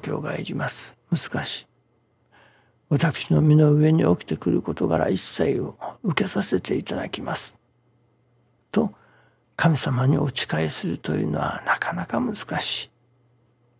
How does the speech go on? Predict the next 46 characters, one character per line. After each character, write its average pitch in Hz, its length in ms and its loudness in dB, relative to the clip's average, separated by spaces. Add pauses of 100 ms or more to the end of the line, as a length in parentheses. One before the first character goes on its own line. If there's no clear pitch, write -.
(880)
実 139 80 6
際 120 280 4
何 131 280 8
が 127 80 2
起 131 120 0
こ - 100 -2
っ 131 40 -2
て - 160 -4
く - 120 -2
る 156 100 0
か 143 140 0
わ 147 100 0
か - 120 -2
ら - 100 2
な - 180 0
い - 60 -4
わ 78 120 -4
け - 120 -10
で - 100 -10
す - 120 -6
か 135 120 -8
ら 139 140 -6
ね。 170 260 -6 (240)
そ - 160 0
し - 60 -4
て - 100 -6
そ 135 160 4
れ 135 100 6
ら - 140 0
一 - 120 0
切 - 320 0
を - 200 -4 (480)
受 151 180 4
け 170 40 4
抜 196 140 4
こ 170 180 -2
う - 40 -4
と - 160 -6
い - 100 0
う - 60 0
わ - 100 -4
け - 100 -12
で - 100 -12
す - 120 -6
か - 100 -8
ら。 - 180 -10